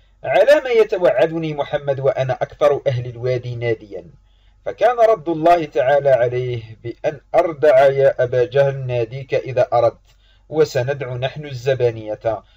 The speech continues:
وقد قيل في ذلك: "ولو تجرأ أبو جهل ودعا ناديه حقاً لأخذته زبانية العذاب في الحال".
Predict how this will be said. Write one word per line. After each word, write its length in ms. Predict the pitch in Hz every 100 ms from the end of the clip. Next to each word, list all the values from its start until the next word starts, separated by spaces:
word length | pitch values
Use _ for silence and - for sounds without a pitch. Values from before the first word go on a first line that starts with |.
| _
وقد 280 | - 143 160
قيل 320 | - 220 220
في 80 | 214
ذلك: 640 | 175 185 170 170 160 151 - _ _
"ولو 400 | 120 131 151 262
تجرأ 680 | 262 214 175 175 175 - -
أبو 220 | 147 143
جهل 300 | 131 139 135
ودعا 460 | 131 123 127 120 123
ناديه 540 | 120 127 113 147 147
حقاً 560 | 135 - 143 - 127 123 - _ _
لأخذته 680 | 151 - - 123 139 - 131
زبانية 580 | 123 127 120 117 131 131
العذاب 480 | 127 113 113 113 110
في 140 | 110 113
الحال". 420 | - 110 107